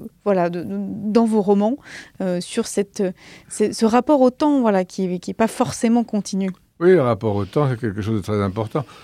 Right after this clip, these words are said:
Speaker 2: D'ailleurs, euh, dans, euh, Cette chère humanité, j'ai inventé un, des cabines de temps ralenti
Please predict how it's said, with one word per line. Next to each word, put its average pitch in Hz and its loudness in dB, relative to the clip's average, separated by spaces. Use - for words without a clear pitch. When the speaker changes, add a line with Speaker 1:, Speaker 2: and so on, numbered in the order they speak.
Speaker 2:
D'ailleurs, 127 4
euh, 107 4
dans, 113 2
euh, 92 -2
Cette 131 0
chère 120 0
humanité, 113 2
j'ai 107 2
inventé 131 2
un, 95 -2
des 92 -4
cabines 139 0
de 113 -4
temps 131 -4
ralenti 110 -4